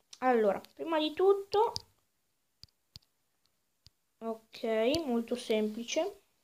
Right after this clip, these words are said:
È una cosa semplice, ma diventerà davvero...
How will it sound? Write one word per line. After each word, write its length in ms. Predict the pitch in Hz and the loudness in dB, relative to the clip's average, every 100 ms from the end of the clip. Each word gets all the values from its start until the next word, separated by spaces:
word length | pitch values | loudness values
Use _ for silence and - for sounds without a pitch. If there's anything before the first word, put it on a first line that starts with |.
| - _ - - _ _ _ _ - _ _ _ _ _ _ - - _ _ _ _ _ _ - _ _ - _ _ - | -20 _ -20 -20 _ _ _ _ -20 _ _ _ _ _ _ -20 -20 _ _ _ _ _ _ -20 _ _ -20 _ _ -8
È 100 | 294 | -4
una 220 | 311 311 | -2 0
cosa 320 | 302 285 277 | 6 8 8
semplice, 760 | 269 - 311 311 302 311 - 311 | 4 4 4 4 -2 -2 4 4
ma 360 | 277 254 247 240 | 6 6 6 4
diventerà 640 | 247 262 262 269 262 247 | 2 4 6 6 8 8
davvero... 520 | 247 233 240 233 - | 6 4 4 4 0